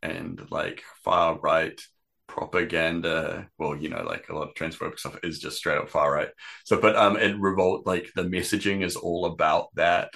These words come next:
um, telling the truth. Um, like, over here, we've got all, like, you know, it's, like, reality check radio and, you know, like, against this, like, um,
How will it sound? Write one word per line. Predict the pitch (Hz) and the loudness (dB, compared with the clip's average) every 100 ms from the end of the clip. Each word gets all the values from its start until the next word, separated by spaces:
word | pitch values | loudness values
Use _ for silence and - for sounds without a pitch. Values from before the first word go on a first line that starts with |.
| - | -4
um, | 78 78 78 | -2 -4 -8
telling | - 82 85 | -6 -4 -2
the | 78 | -4
truth. | - - 92 87 80 - | -8 -4 -2 -2 -4 -4
Um, | 87 85 | -2 -2
like, | 87 85 | -2 2
over | 98 90 | 2 2
here, | 87 87 85 82 | -2 -2 0 0
we've | 85 82 | -2 -4
got | 87 | -4
all, | 76 76 | -4 -4
like, | 71 76 - - - | -4 -4 -10 -12 -6
you | |
know, | 76 | -4
it's, | - | -4
like, | 67 - | -6 -6
reality | 87 90 87 85 82 78 | -6 -2 0 0 -2 -6
check | - 87 - | -2 -2 -2
radio | 78 85 85 80 76 80 78 85 87 | -2 -2 0 -2 -2 -2 0 -2 -6
and, | 90 - - - - | -10 -12 -14 -10 6
you | 107 | 8
know, | 95 | 10
like, | 92 - | 8 6
against | 95 92 95 95 - | 2 4 2 0 -4
this, | 90 - | -4 -2
like, | 90 85 92 | 0 0 2
um, | 90 85 82 78 | 2 2 -4 -6